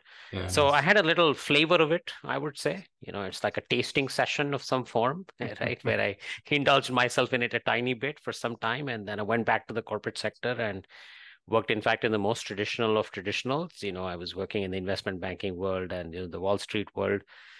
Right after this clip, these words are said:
Speaker 1: Mm.
Speaker 2: for a good part of my early career. So, you know, sort of segued back into the big, you know, traditional companies, of course, doing a lot of interesting leading edge technology, but, uh, at some point in time, I guess I had that,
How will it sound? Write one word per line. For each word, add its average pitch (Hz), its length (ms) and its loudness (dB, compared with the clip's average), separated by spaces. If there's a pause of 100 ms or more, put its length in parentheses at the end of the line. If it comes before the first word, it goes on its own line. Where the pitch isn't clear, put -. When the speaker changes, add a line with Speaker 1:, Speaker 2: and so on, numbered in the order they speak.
(100)
Speaker 1:
Mm. 98 140 -4
Speaker 2:
for 92 100 0
a 92 40 -4
good 104 220 0
part 98 200 2
of 95 80 -2
my 92 160 -2
early 98 220 -2
career. 120 360 -2
So, 110 320 2
you 110 140 0
know, 127 100 4
sort 151 160 2
of 147 80 0
segued 156 420 2
back 135 220 6
into 127 240 0
the 117 100 0
big, 107 300 -4 (280)
you 104 120 -12
know, 98 100 -6
traditional 104 760 -2
companies, 113 400 0
of 104 140 -4
course, 120 160 2
doing 185 160 2
a 165 40 2
lot 139 160 4
of 127 80 2
interesting 117 420 -4
leading 104 280 -4
edge 98 140 -6
technology, 110 560 -2 (760)
but, 117 360 4 (100)
uh, 110 300 4
at 120 160 0
some 202 140 2
point 165 200 6
in 135 60 2
time, 131 160 2
I 123 100 2
guess 135 220 0
I 127 100 2
had 143 300 -2
that, 110 280 2